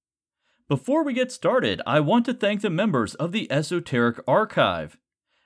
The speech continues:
At the archivist level, Kylie H and Soul Rising Studios. At the chronicler level, Annie K.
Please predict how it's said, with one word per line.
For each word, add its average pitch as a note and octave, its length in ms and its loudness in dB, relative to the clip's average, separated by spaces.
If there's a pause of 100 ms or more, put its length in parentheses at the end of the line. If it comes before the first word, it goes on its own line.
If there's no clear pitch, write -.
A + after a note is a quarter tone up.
At A3 200 0
the B3 160 2
archivist F#3 560 0
level, A2+ 580 0
Kylie D3 460 0
H A#3 440 -4
and A2+ 280 2
Soul F#3+ 260 0
Rising F3+ 400 2
Studios. G#2+ 680 -2 (500)
At A#2 100 -4
the C#3+ 80 -2
chronicler G3+ 540 4
level, A2 480 2 (120)
Annie E3+ 320 0
K. G#3 540 0